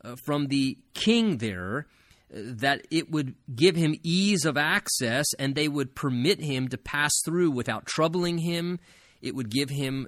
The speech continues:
an opportunity to be able to move forward without hindrances. And again, he had wisely thought about these things.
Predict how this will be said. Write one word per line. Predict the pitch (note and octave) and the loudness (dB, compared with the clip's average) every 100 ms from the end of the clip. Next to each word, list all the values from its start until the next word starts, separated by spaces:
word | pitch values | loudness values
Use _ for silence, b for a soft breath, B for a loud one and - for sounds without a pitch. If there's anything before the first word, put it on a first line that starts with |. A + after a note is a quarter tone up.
| - | -6
an | B2 | -2
opportunity | B2 B2+ - - C#3+ C3+ B2 - | -2 -2 -6 -2 0 2 0 -2
to | A2+ | -4
be | A2+ | -2
able | B2 A#2 | -2 -2
to | A#2 A2+ | -4 -4
move | A#2+ C3 - | -2 -2 -2
forward | C3+ C#3 C#3 | -2 0 0
without | A2+ G#2+ A2+ - | -2 -4 -6 -6
hindrances. | - F#3+ F3+ D3 A#2 A2 C3+ F#3+ | -2 0 2 0 -2 -4 -6 -6
And | A#2 | -8
again, | A2+ B2+ | -6 -6
he | A2+ | -4
had | A#2+ G2+ | -4 -4
wisely | G2+ A2 A#2+ C3+ C3 C3+ | -6 -4 -4 -4 -4 -6
thought | - A#2+ B2 | -4 -6 -4
about | A#2 A#2+ B2+ | -6 -6 -4
these | B2+ A#2 | -4 -4
things. | - A2 F3 | -4 -4 -2